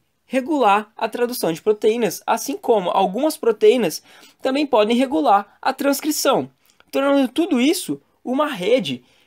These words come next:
que rege todas as interações da célula e guiam todo o comportamento dela.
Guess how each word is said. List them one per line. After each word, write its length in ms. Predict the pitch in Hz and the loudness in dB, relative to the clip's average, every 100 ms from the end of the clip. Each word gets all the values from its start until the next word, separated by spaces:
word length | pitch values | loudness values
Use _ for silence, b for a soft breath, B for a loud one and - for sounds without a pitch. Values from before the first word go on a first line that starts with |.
| b | b
que 180 | - 269 | -6 -6
rege 520 | 190 202 233 202 - _ _ | -2 2 2 0 -8 _ _
todas 560 | 277 262 294 311 302 - b | -2 0 0 -2 -6 -12 b
as 180 | - 247 | -4 -2
interações 840 | 285 294 269 285 - 214 208 226 | 0 0 0 -2 0 2 2 -2
da 160 | - 226 | -2 -2
célula 500 | - - 180 190 220 | -2 0 2 4 4
e 60 | 240 | 2
guiam 440 | 180 185 233 233 | -6 -4 -2 -2
todo 600 | 214 - 226 220 240 247 | -8 -2 0 2 0 -2
o 100 | - | -8
comportamento 880 | 240 262 247 226 214 247 196 165 165 | -4 -4 2 0 2 0 2 0 -2
dela. 360 | 214 220 123 107 | -2 2 2 0